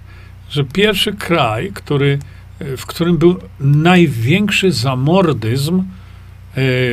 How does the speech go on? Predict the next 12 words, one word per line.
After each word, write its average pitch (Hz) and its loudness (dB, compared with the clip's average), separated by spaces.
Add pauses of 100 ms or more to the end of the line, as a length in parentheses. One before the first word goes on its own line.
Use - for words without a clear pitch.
(360)
epidemiczny, 156 0 (160)
jaki 143 -2
był, 113 0 (160)
to 220 -8
była 131 -6
właśnie 113 -8
Kanada. 190 -10 (1300)
No 135 -2
i 180 -2
co 202 -6
teraz 170 -6
Kanadyjczycy? 156 -4